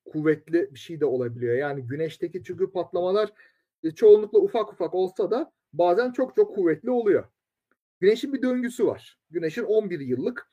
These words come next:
böyle artıp azalan bir döngüsü var. Şimdi yirmi beşinci döngüdeyiz sanıyorum. Orada, e, güneşin lekeleri bir kere bir artıyor. Güneşin aktivitesi artıyor. Yani bu patlamalar, de-, değişimler falan filan daha fazla oluyor.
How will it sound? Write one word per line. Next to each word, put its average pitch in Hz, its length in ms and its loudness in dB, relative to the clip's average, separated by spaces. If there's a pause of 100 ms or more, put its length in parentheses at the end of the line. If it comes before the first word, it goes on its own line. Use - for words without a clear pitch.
(160)
böyle 151 240 2
artıp 180 480 -4
azalan 160 380 -4
bir 165 100 -10
döngüsü 160 420 -4
var. 185 180 -6 (840)
Şimdi 170 160 2
yirmi 170 360 4
beşinci 160 380 -4
döngüdeyiz 113 540 -4
sanıyorum. 147 500 -6 (680)
Orada, 240 380 8 (400)
e, 170 200 12 (200)
güneşin 190 760 -2
lekeleri 202 480 2
bir 208 100 -12
kere 131 220 4
bir 127 180 -2
artıyor. 113 440 -10 (380)
Güneşin 196 420 2
aktivitesi 196 840 -2
artıyor. 123 640 -6
Yani 139 440 -4
bu 139 220 2
patlamalar, 135 840 2
de-, 127 220 -4
değişimler 131 600 -4
falan 131 320 -2
filan 127 280 -6
daha 120 200 -2
fazla 123 340 -2
oluyor. 120 380 0